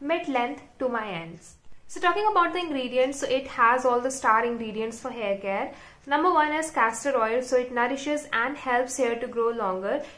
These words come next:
It is a very common and popular ingredient used for hair care routines. Number two, vegetal keratin. It is for protecting your hair from harsh treatment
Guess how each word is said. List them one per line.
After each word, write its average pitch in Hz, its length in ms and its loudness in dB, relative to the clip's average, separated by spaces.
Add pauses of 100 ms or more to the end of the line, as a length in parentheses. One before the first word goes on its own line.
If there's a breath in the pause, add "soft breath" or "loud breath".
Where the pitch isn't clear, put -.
(100)
It 277 300 0
is 294 260 2
a 285 100 0
very 247 260 0
common 254 440 0
and 247 240 -2
popular 240 300 0
ingredient 226 520 -4
used 294 300 -4
for 269 140 -2
hair 233 240 -2
care 208 200 -4
routines. 196 540 -8 (320 loud breath)
Number 311 260 0
two, 339 200 0
vegetal 269 380 -2
keratin. 220 520 -2 (300 loud breath)
It 285 240 -4
is 359 220 -2
for 370 80 -4
protecting 294 540 -2
your 285 180 0
hair 233 340 -4
from 247 200 -6
harsh 226 400 0
treatment 220 520 -8